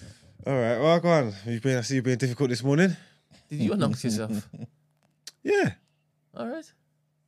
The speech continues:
Speaker 1: Come on, man. I'm here. I is here.
Speaker 2: Fair enough. Fair enough. Uh, good morning, Christy. Good morning, um, uh, Doctor Amani. Good morning, Abby.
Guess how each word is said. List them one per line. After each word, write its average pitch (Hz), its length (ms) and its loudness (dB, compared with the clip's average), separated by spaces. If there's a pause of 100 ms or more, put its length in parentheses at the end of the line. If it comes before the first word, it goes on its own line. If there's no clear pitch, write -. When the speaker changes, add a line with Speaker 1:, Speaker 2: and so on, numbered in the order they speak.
(300)
Speaker 1:
Come 170 100 -6
on, 156 100 -4
man. 180 200 -8 (200)
I'm 156 60 -6
here. 170 320 -6
I 151 100 -8
is 151 160 -6
here. 165 240 -6 (680)
Speaker 2:
Fair 160 200 -10
enough. 151 220 -12
Fair 156 200 -10
enough. 151 340 -12
Uh, 139 160 -6
good 143 140 -10
morning, 151 560 -6
Christy. 147 400 -12
Good 135 120 -10
morning, 135 440 -6
um, 127 420 -8 (1160)
uh, 110 180 -10
Doctor - 300 -10
Amani. 117 580 -8
Good 104 100 -14
morning, 110 680 -8 (180)
Abby. 110 480 -8